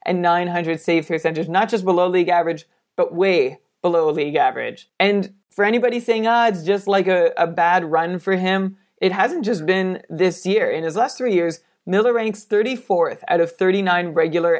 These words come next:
N H L goalies in terms of even strength save percentage.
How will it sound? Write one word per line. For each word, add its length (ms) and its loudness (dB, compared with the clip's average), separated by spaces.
N 100 -6
H 200 -4
L 140 2
goalies 520 -4
in 140 -4
terms 240 0
of 140 -2
even 260 -2
strength 300 -2
save 240 2
percentage. 540 -2